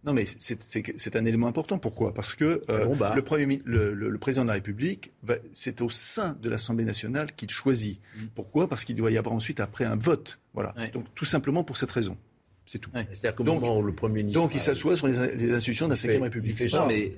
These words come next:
Speaker 2: Non,
Speaker 3: ça,
Speaker 2: pas
Speaker 3: d'ailleurs,
Speaker 2: du
Speaker 3: le
Speaker 2: tout.
Speaker 3: cas que vous
Speaker 2: Pas, pas
Speaker 3: décrivez
Speaker 2: du
Speaker 3: est
Speaker 2: tout.
Speaker 3: intéressant.
Speaker 2: Pas d'accord
Speaker 3: Par
Speaker 2: avec cette
Speaker 3: exemple,
Speaker 2: analyse.
Speaker 3: le, le cas que vous décrivez,
Speaker 2: Hmm.
Speaker 3: euh, est intéressant. C'est-à-dire que le, le président de la République, en cas, euh, d'une majorité nups
Speaker 2: Oui.
Speaker 3: à l'Assemblée nationale, il désigne, par exemple,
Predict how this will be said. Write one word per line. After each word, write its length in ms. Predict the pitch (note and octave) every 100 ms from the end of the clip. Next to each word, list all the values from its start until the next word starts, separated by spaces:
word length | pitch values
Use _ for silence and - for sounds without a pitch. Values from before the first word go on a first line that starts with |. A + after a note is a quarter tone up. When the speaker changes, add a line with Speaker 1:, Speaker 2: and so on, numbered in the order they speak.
| C#3
Speaker 2:
Non, 140 | G#3
Speaker 3:
ça, 60 | B3
Speaker 2:
pas 120 | F3+
Speaker 3:
d'ailleurs, 240 | D3+ E3+ C3+
Speaker 2:
du 40 |
Speaker 3:
le 80 | C3+
Speaker 2:
tout. 80 | -
Speaker 3:
cas 140 | G#3
que 60 | C#3
vous 80 | A#2+
Speaker 2:
Pas, 40 |
pas 60 | A#2
Speaker 3:
décrivez 320 | A#2+ - B2+ E3+
Speaker 2:
du 60 |
Speaker 3:
est 40 | D3
Speaker 2:
tout. 60 |
Speaker 3:
intéressant. 480 | C3+ C3+ C3 A#2+ B2+
Speaker 2:
Pas 80 | E3+
d'accord 100 | A#2
Speaker 3:
Par 120 | A#2+
Speaker 2:
avec 100 | A#2+
cette 160 | A#2 G#2+
Speaker 3:
exemple, 60 |
Speaker 2:
analyse. 580 | G#2 G2 G2 F#2 - A2
Speaker 3:
le, 140 | G#2 G2+
le 180 | G2+
cas 220 | G2 E3+ D#3+
que 60 |
vous 80 | G#2+
décrivez, 440 | G#2 G2 - A2+ C#3
Speaker 2:
Hmm. 160 | A#2 G2
Speaker 3:
euh, 140 | F#2 - - - - _ -
est 160 | G2+
intéressant. 420 | G2 F2+ G2+ G2+ G2+
C'est-à-dire 240 | - G2+
que 60 | F2+
le, 220 | F2+ F2+ - _ _ _
le 120 | G2+ F#2+
président 340 | - C3 C#3
de 60 | C3
la 80 |
République, 520 | A#2 A2+ A#2 G#2+ G2+ G2+
en 100 | F#2+
cas, 420 | - D#3 D3+ C#3+ -
euh, 160 | F#2 F2+
d'une 200 | F2 F2
majorité 760 | G2 A#2+ A2 A2 A2 A2 D3 -
nups 760 | G#2+ G2+ C3+ D#3+ - - - - _ _ _ -
Speaker 2:
Oui. 60 |
Speaker 3:
à 40 | F2
l'Assemblée 340 | F2+ - F#2+
nationale, 440 | F#2 F2+ F2+ F2 E2 - _ _
il 180 | G2+ F#2
désigne, 560 | F2 C3 A2+ D#3 F#3+ F3
par 220 | - F#2+
exemple, 400 | F#2+ G#2+ D3 -